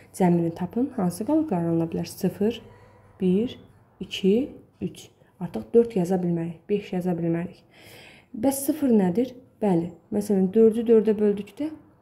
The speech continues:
bir düşür, qalıq da sıfır olur. Bu hər zaman yazılmır, amma tam bölünmələrdə qalıq sıfır olur. Çünki bizə ola bilər soruşar ki, e, dördə böldükdə alına biləcək qalıqların hasilini tapın. O zaman birbaşa bilirik ki, cavabımız olacaq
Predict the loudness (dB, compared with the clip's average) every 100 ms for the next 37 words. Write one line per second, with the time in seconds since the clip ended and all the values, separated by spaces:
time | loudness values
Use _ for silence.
0 | _ 2 2 2 -6 -8 -4 -2 -2 -2
1 | -2 -2 -4 -12 -10 -8 -6 -8 -12 -20
2 | -10 0 2 4 4 4 2 2 0 0
3 | -2 -2 -2 -2 -2 0 2 2 2 2
4 | 0 -4 -8 -6 -6 -6 -10 -12 -8 -8
5 | -10 -14 -20 -20 -8 -6 -4 -2 -4 0
6 | 2 2 2 0 -2 -6 -8 -6 -6 -6
7 | -8 -10 -16 -20 -4 0 2 0 -2 0
8 | 4 6 4 2 0 -2 -6 -8 -4 -2
9 | -2 -2 -2 -4 -4 -6 -6 -6 -4 -2
10 | -4 -4 -4 -4 -4 -6 -4 -4 0 0
11 | 2 0 -4 -6 -6 -4 -6 -6 -8 -6
12 | -6 -6 -6 -6 -6